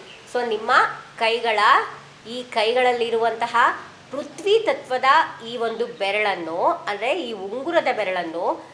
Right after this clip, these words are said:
ನಿಮ್ಮ ಅಗ್ನಿ ತತ್ವದ ಬೆರಳಿಂದ ನಿಯಂತ್ರಿಸ್ಬೇಕು. So ಹೀಗಾದಾಗ ಏನಾಗುತ್ತೆ ಅಂತಂದ್ರೆ so ನಿಮ್ಮಲ್ಲಿ ಏನಾಗುತ್ತೆ ಅಂದ್ರೆ ಯಾವಾಗ,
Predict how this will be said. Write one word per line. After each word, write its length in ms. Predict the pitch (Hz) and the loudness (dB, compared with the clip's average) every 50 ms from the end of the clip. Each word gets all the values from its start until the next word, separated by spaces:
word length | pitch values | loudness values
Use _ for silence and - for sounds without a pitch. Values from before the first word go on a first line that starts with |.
| - - - | -20 -12 -10
ನಿಮ್ಮ 180 | 226 247 269 311 | -6 -2 0 0
ಅಗ್ನಿ 640 | 302 - - 202 220 214 - - 277 311 392 440 | 0 2 2 0 0 0 -2 -4 -4 0 0 0
ತತ್ವದ 400 | 440 - 302 294 - - 262 226 247 233 - | 2 0 -2 -4 -2 -4 -2 0 0 0 2
ಬೆರಳಿಂದ 460 | 214 208 208 208 208 196 190 185 196 220 269 381 440 - - - - | 0 0 0 0 -2 -4 -4 -2 2 4 4 4 4 0 -4 -10 -8
ನಿಯಂತ್ರಿಸ್ಬೇಕು. 1300 | 226 226 240 240 233 233 240 226 220 - - - 180 170 165 - - 185 190 190 185 180 170 165 160 165 165 - - - - - - - - - - - - - - - - - | -6 -4 -4 -4 -4 -6 -8 -10 -10 -10 -10 -10 -10 -10 -10 -10 -10 -8 -6 -6 -4 -4 -6 -6 -8 -10 -12 -16 -20 -20 -20 -20 -20 -20 -20 -20 -20 -20 -20 -20 -20 -10 -4 -2
So 180 | 285 294 269 - - | -2 0 -2 -4 -8
ಹೀಗಾದಾಗ 580 | 254 277 311 339 339 349 320 294 277 269 240 247 | -10 -6 -6 -2 2 2 2 4 2 0 0 0
ಏನಾಗುತ್ತೆ 400 | 233 247 240 240 220 214 - 220 | 0 -2 -2 -2 -4 -4 -4 -4
ಅಂತಂದ್ರೆ 640 | 202 196 220 208 180 185 214 247 330 359 - - - - - - - | -4 -2 -4 -4 -4 -4 -2 -2 -2 -4 -6 -10 -20 -20 -20 -6 -2
so 260 | 285 285 277 262 247 233 | 0 0 0 0 -4 -4
ನಿಮ್ಮಲ್ಲಿ 580 | 247 262 269 294 320 339 311 285 302 339 349 | -6 -6 -4 0 0 0 0 0 -2 0 2
ಏನಾಗುತ್ತೆ 380 | 302 277 277 269 262 262 269 254 | 2 2 2 2 0 -2 -2 -2
ಅಂದ್ರೆ 300 | 254 302 359 311 - - 233 | -2 -2 -2 -2 -4 -4 0
ಯಾವಾಗ, 580 | 226 240 220 247 277 285 285 311 339 339 320 | 2 4 4 4 4 6 6 6 6 6 6